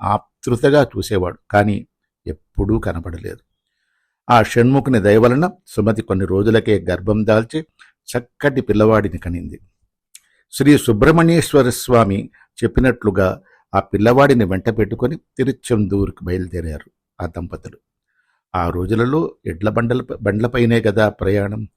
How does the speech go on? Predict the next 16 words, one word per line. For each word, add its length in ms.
కొంత 220
దూరం 340
వెళ్ళేసరికి 800
దాని 240
ఎదురుగా 340
ఒక 220
అద్భుత 540
తేజస్సుతో 720
ప్రకాశిస్తున్న 800
సర్పం 480
కనబడింది. 520
దారి 240
మధ్యలో 440
పడగ 340
విప్పి 520
ఉన్న 220